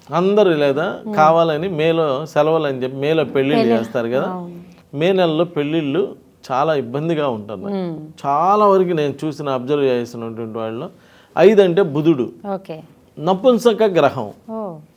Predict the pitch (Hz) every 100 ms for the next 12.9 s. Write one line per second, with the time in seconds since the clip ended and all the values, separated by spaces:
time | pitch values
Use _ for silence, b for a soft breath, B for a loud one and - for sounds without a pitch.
0 | _ _ 175 196 196 190 190 135 190 240
1 | 240 - 208 190 226 220 220 196 196 208
2 | 170 170 185 196 170 143 175 202 196 180
3 | 175 175 160 175 185 143 147 147 135 127
4 | 127 131 143 214 - - b b b -
5 | 175 165 160 147 220 214 190 - 165 143
6 | 135 147 143 170 147 139 170 147 135 190
7 | 202 220 208 165 156 151 143 135 131 131
8 | 131 120 131 139 240 - b b b 165
9 | 160 151 156 151 151 143 131 156 151 160
10 | 156 117 113 107 202 196 170 156 175 185
11 | 202 202 165 170 214 226 214 180 160 185
12 | 262 - b b b - 175 165 156